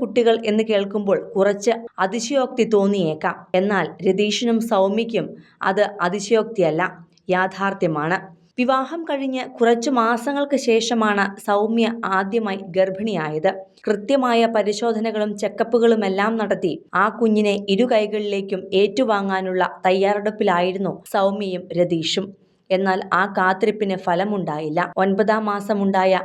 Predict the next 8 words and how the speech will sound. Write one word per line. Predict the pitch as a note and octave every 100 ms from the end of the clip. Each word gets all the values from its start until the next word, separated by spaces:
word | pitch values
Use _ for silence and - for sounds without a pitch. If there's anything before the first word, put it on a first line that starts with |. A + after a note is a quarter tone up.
| -
അപ്രതീക്ഷിത | F3 - G3 G#3+ - F#3+ F#3 - F3
ആരോഗ്യ | F#3 G#3 G#3 G#3
പ്രശ്നങ്ങൾ | G3 F#3 - G#3 F3+ C3+ F3
ആ | G#3 G#3
കുഞ്ഞിനെ | G#3 G#3 G3+ G3 F#3+
നഷ്ടപ്പെടുന്നതിലേക്കാണ് | F3+ - A#3+ A#3+ A3+ G#3 G3 F#3 F#3 F3 D#3 - -
സാഹചര്യങ്ങൾ | F#3 G3+ G3+ F#3+ E3 D3+ D3+
എത്തിച്ചത്. | D#3 - D#3+